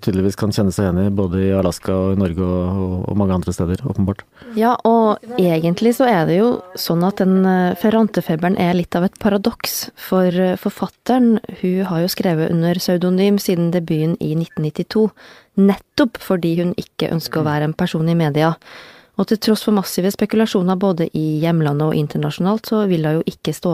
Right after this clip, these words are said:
Speaker 2: fram.
Speaker 1: Men det er jo, det er jo mange paradokser her, fordi akkurat den strategien der har jo vært helt genial i å få oppmerksomhet, da, kan man jo si, ikke sant? Altså, eh, dette her å skjule seg og på en måte mystikken rundt det, hvorfor gjør hun det? Eh, hva sier hun med det? Hva mener hun med det?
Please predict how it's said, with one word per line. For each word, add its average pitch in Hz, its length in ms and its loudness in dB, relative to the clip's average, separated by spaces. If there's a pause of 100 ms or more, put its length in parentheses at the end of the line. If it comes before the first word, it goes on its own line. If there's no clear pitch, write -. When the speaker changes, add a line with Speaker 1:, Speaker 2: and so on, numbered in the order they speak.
Speaker 2:
fram. 156 220 -4 (420)
Speaker 1:
Men 123 140 0
det - 40 4
er 131 60 6
jo, 131 80 4
det - 160 2
er 127 60 6
jo 151 80 6
mange 147 260 4
paradokser 135 560 2
her, 160 160 4
fordi 147 240 4
akkurat 127 400 2
den 117 160 2
strategien 123 560 0
der 123 160 2
har 131 160 4
jo 127 80 4
vært 123 240 0
helt 107 160 -2
genial 123 560 4
i 139 60 6
å - 20 2
få 120 240 2
oppmerksomhet, 117 560 0
da, 160 160 2
kan 120 160 2
man 117 80 4
jo 117 160 4
si, 113 140 2 (160)
ikke 113 180 0
sant? 147 240 2
Altså, 123 400 2
eh, 113 320 2
dette 113 320 0
her 117 160 2
å 120 80 2
skjule 107 320 2
seg 117 300 0
og 117 80 -4
på - 20 0
en 117 80 0
måte 110 300 0 (100)
mystikken 113 560 0
rundt 113 240 0
det, 117 160 2
hvorfor 107 320 2
gjør 104 320 4
hun 107 160 2
det? 156 80 4 (480)
Eh, 110 240 2
hva 107 240 2
sier 101 400 2
hun 104 80 4
med 117 160 2
det? 131 160 6
Hva 117 80 2
mener 120 320 4
hun 107 160 2
med 117 80 2
det? 147 80 4